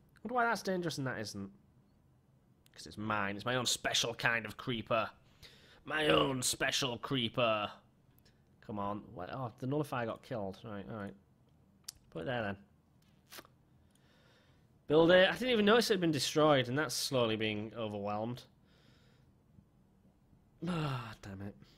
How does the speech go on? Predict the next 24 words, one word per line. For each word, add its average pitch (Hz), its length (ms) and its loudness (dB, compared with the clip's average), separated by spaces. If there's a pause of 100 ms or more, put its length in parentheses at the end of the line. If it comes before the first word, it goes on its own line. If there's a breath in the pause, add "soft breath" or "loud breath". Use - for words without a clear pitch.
(280 soft breath)
Yeah, 147 340 4
there 165 120 10
we 165 100 8
go, 185 260 10
there 180 140 6
we 185 60 2
go. 202 100 4
Power 208 400 4
up, 240 100 2
power 247 300 0
up, 269 80 -4
power 302 260 0
up. 311 180 -2
Here 294 140 -2
we 302 80 -2
go. 320 280 4
Zap, 302 300 0
zap, 320 220 0
zap, 330 180 -2
zap, 359 200 -2
zap, - 340 -14
zap, - 0 -
zap. 320 220 -4 (120)
And... 226 600 -4